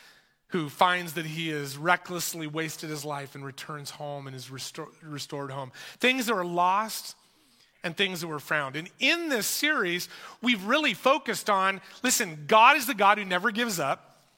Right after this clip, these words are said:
That was week number one. Second week was God is the God who celebrates our lives and celebrates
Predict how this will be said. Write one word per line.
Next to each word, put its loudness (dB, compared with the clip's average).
That 8
was 0
week -2
number -2
one. -2
Second 6
week 2
was -2
God 0
is -8
the -6
God 2
who -6
celebrates 0
our 6
lives 4
and -8
celebrates -2